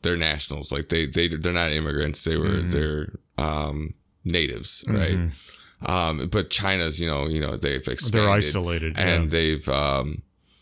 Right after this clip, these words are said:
Speaker 1: they're, they've started, like, from their provinces, if you would,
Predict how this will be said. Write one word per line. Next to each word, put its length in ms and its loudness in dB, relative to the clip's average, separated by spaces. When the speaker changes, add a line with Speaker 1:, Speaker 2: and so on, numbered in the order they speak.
Speaker 1:
they're, 280 2
they've 200 0
started, 340 2
like, 280 0
from 440 0
their 300 2
provinces, 800 -2
if 140 -4
you 80 0
would, 220 0